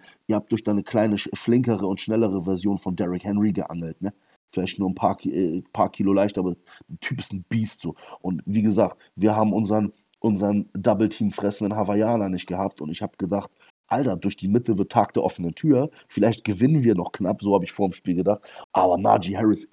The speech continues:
schafft auf jeden Fall hundert Yards und einen Touchdown gegen uns, Minimum. So, und dass wir, ich war wirklich stolz auf die, die Leistung der Defense, dass wir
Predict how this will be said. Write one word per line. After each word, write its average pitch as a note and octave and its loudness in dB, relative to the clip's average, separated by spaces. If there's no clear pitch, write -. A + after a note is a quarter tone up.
schafft - -10
auf - -8
jeden C#3+ 2
Fall B2 -2
hundert B2+ 0
Yards A2+ 2
und A2 -2
einen G2+ -2
Touchdown F2 -6
gegen E2 -8
uns, D2 -12
Minimum. G2 0
So, F#2 -2
und F2+ -4
dass F2 -6
wir, C3 2
ich G2+ -6
war B2+ 4
wirklich D#3+ 0
stolz F#3 -2
auf B2 -8
die, G#2 -4
die G2 -6
Leistung B2 0
der G2 0
Defense, A#2+ -6
dass G2+ -4
wir F#2+ 2